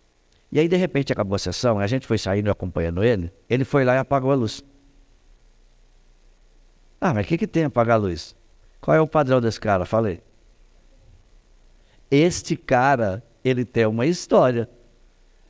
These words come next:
E apagar a luz de um lugar que não é ele que paga, o que que significa? Que o padrão mental é o quê? Ele é econômico. Esse cara é econômico.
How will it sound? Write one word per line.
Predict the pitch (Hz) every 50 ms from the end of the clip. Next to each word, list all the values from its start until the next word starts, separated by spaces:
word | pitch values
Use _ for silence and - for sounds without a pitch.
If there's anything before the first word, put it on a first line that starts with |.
| _ _ _ _
E | 120 131
apagar | 127 - - 131 123 127 151 180 202
a | 196
luz | 180 160 156 151 127
de | 110 139
um |
lugar | 143 151 139 117 127 131 131
que | - - 135
não | 135 135
é | 135
ele | 156 170 165
que | - 139
paga, | 123 - 151 156 156 135
o | 127
que | 139 170 156
que | -
significa? | 156 143 143 147 135 - 135 123 - 110 -
Que | - 123
o |
padrão | - - 131 127 123 139 156 170
mental | 165 151 135 120 - 143 147 156
é | 156
o | 139
quê? | - 135 131 110 107 - - -
Ele | 127 131 139 147 180 208 - - _ -
é | 127 147 156 - _ _ -
econômico. | 123 - - 135 123 131 120 113 104 101 - _
Esse | 185 180 180
cara | - - 185 180 160
é | 147
econômico. | - - 131 123 113 98 87 92